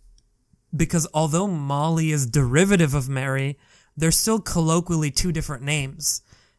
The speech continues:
And that separateness between them reads to me in the context of this show like Molly wanting so badly to be Mary. Because the biblical Mary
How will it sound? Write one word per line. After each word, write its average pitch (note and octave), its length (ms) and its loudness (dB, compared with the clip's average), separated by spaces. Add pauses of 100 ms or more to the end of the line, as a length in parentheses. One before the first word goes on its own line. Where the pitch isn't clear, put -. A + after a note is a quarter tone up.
(160)
And D3+ 140 -2
that G3+ 240 2
separateness G3 800 2
between E3+ 640 0
them D3 320 -4
reads D#3 480 0
to D3+ 80 0
me D3 500 -2 (320)
in C#3+ 120 -6
the C#3+ 80 -2
context F3 600 0
of D3 120 2
this C#3 180 4
show D3 640 4 (480)
like D3 300 0
Molly D#3 520 4
wanting D3 560 0
so E3 540 -2
badly D#3 640 0 (300)
to F3 120 2
be G3 360 0
Mary. C3 560 -6 (800)
Because E3+ 260 0
the F3 80 -2
biblical G3+ 520 -2
Mary E3 560 -2